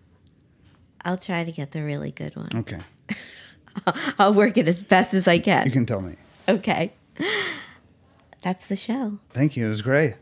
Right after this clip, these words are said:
Speaker 1: Yeah, it was great. I'm, I, I, I think it's, your career is really amazing, and that you've, you've found this,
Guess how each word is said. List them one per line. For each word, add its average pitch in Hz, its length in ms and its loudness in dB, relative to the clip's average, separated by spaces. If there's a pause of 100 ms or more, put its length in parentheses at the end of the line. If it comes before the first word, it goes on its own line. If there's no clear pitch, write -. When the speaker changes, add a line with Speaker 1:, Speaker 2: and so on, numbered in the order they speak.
(120)
Speaker 1:
Yeah, 330 480 -4
it 220 120 -6
was 311 180 -4
great. 185 580 -2
I'm, 208 400 -2 (340)
I, - 280 -2
I, 202 320 0
I 208 120 0
think 208 300 -4
it's, - 480 -6 (280)
your 214 220 0
career 233 460 2
is 202 220 2
really 202 500 0 (200)
amazing, 190 680 2
and 160 160 -2
that 156 200 -2
you've, 160 380 -4
you've 160 240 -6
found 165 380 -4
this, 160 320 -8